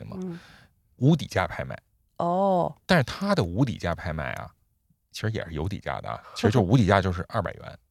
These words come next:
Speaker 2: 嗯。
Speaker 1: 就二百元起，就你不能低于这数了。
Speaker 2: 嗯。
Speaker 1: 它拍卖的是什么呢？当然它是有书，因为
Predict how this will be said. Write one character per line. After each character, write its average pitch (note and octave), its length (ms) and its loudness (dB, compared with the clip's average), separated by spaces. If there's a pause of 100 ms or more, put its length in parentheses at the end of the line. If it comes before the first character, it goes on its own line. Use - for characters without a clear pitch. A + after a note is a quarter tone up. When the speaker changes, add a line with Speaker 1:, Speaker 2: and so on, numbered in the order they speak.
(360)
Speaker 2:
嗯。 F3+ 100 -20 (180)
Speaker 1:
就 - 120 -12
二 A2+ 100 -4
百 F2+ 100 -2
元 F2 140 -4
起， - 480 -10 (500)
就 A#2 100 -2
你 F#2+ 120 -2
不 C3+ 180 2
能 A#2+ 140 4 (260)
低 D3 160 -4
于 C3+ 100 0
这 D#3 280 4
数 - 220 -10
了。 - 200 -16
Speaker 2:
嗯。 E3+ 260 -4 (640)
Speaker 1:
它 - 160 -2
拍 - 160 2
卖 F3 160 6
的 G#2+ 80 4
是 F#2 140 0
什 - 240 -10
么 E2+ 60 -8
呢？ G#2 180 -2 (160)
当 C3 140 4
然 F#2 220 2 (240)
它 - 160 -8
是 E2+ 220 -6 (480)
有 C#2 160 -10
书， - 460 -10
因 G#2+ 160 -4
为 A#2 160 0